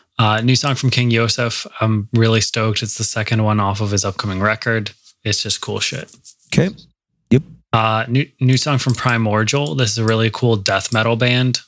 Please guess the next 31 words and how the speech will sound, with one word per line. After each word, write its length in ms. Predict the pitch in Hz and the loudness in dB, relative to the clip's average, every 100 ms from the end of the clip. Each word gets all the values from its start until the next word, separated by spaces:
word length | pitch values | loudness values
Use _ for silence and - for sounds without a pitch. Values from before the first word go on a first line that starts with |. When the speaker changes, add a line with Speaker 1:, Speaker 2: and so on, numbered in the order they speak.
| - | -4
Speaker 1:
I 60 | |
don't 300 | 107 104 101 | -2 -2 -2
know 80 | 101 | 0
how 100 | 98 | 0
to 80 | 98 | 0
describe 400 | 95 - 92 95 | -2 -2 -4 -2
them 120 | 98 | -2
other 200 | 95 92 | -2 -2
than 180 | 92 92 | -4 -4
saying 200 | - 92 | -4 -4
they're 80 | 95 | -6
death 300 | 98 - - | -6 -6 -6
metal. 240 | 120 117 | -6 -4
Speaker 2:
Death 260 | 117 135 135 | 0 0 2
metal. 300 | 107 101 98 - - _ _ _ _ | 2 2 0 -6 -20 _ _ _ _
Death 200 | 170 175 | 0 4
metal. 180 | 117 107 | 4 4
Speaker 1:
Um, 340 | 113 113 113 - _ _ _ _ _ | 4 0 -6 -14 _ _ _ _ _
while 480 | 214 127 123 131 139 | -2 2 4 4 2
we're 160 | 151 | 2
here, 520 | 135 - 123 139 175 - _ _ _ _ _ _ _ _ _ _ _ _ _ _ - | 0 0 0 -2 -6 -12 _ _ _ _ _ _ _ _ _ _ _ _ _ _ 0
one 160 | 127 | 2
of 60 | 147 | 4
my 160 | 151 135 | 4 2
favorite 600 | - 117 123 131 117 110 | 2 0 0 0 -2 -2
doom 280 | 113 117 | 2 4
metal 240 | 123 123 127 | 4 4 2
bands, 640 | 127 131 139 139 - - - _ - | 2 2 2 0 -2 -8 -16 _ -2
they're 120 | 117 | 0
called 240 | - 113 | 2 0
Aramit. 560 | - 107 110 120 139 139 | 0 2 2 4 2 0